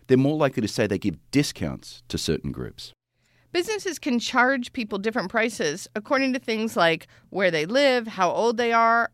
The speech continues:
Speaker 2: or other characteristics. They're trying to divide the market into different groups who are willing to pay different amounts.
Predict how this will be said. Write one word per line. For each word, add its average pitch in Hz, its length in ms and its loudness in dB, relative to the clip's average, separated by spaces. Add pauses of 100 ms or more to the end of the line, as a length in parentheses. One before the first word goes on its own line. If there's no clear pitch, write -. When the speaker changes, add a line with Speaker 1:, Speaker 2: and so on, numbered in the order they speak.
Speaker 2:
or 214 200 4
other 220 220 0
characteristics. - 1040 -8 (560)
They're 311 100 -4
trying 370 300 -6
to 494 160 0
divide 240 340 2
the 226 60 -4
market 208 480 -2
into 208 240 -8
different 240 340 -4
groups 262 340 -6
who 233 80 -4
are 208 80 -4
willing 202 260 -4
to 208 80 -6
pay 185 320 -2
different 185 340 -4
amounts. 175 600 -8